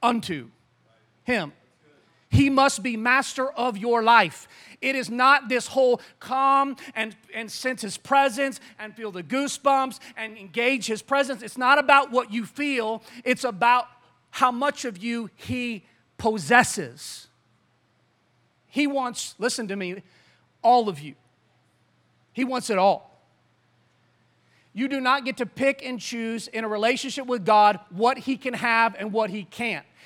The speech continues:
and then come to church and pray and fast and, and worship him and expect to get something from him when he has nothing of you.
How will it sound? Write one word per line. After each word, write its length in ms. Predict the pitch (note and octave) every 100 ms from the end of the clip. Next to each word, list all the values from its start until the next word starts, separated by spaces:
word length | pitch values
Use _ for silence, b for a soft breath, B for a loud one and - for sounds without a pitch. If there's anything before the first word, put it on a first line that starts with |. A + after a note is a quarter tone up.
| B
and 180 | - A#3
then 120 | A3
come 260 | F#3+ C4+ D4
to 80 | C#4+
church 380 | - C4 A#3+ -
and 160 | G#3+
pray 260 | F3 B3+ B3+
and 160 | A#3
fast 420 | F3+ A3+ G#3+ G#3 - B B -
and, 180 | A3 G#3+
and 240 | G#3+ G#3
worship 400 | G#3+ B3+ - G#3
him 260 | G3+ G#3 G#3+
and 120 | G#3
expect 480 | G3+ - - B3+ A#3
to 80 | A3+
get 260 | E3 C#4+
something 320 | - B3 A3+ G3
from 160 | G#3
him 220 | G3 G#3+
when 100 | A3
he 140 | G#3+ A#3
has 200 | G#3+ F#3
nothing 440 | A3 A#3+ B3 A#3+
of 160 | G3 F#3+
you. 260 | G#3+ D3+